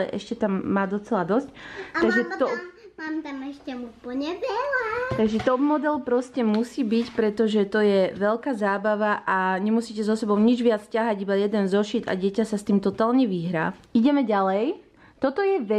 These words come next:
Speaker 1: R plný kvízov, ten sme kupovali teraz pár dní dozadu v Dráčiku.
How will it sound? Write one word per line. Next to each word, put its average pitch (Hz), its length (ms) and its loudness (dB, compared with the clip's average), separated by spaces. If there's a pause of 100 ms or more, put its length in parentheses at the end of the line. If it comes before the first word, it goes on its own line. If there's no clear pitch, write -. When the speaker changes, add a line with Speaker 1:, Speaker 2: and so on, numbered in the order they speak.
Speaker 1:
R 359 240 0
plný 302 240 0
kvízov, 254 480 0
ten 269 160 0
sme 277 80 4
kupovali 285 480 0
teraz 233 480 0
pár 240 240 -2
dní 262 160 2
dozadu 220 400 0
v 214 80 -6
Dráčiku. 202 640 -2